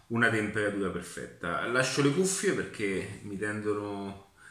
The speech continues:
diciamo, sento di stare in un luogo ancora più comfort e quindi voglio anche, eh,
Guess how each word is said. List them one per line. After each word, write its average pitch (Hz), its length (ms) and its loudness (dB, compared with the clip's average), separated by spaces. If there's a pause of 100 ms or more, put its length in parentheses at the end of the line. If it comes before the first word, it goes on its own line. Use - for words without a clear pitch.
(140)
diciamo, 110 540 -2
sento 120 500 0
di 107 100 -2
stare 104 320 0
in 101 60 -2
un 101 120 -4
luogo 104 200 0
ancora 101 300 -2
più 101 460 -6 (360)
comfort 160 720 0
e 117 380 0
quindi 110 540 2
voglio 107 460 2
anche, 110 300 -2
eh, 98 840 -2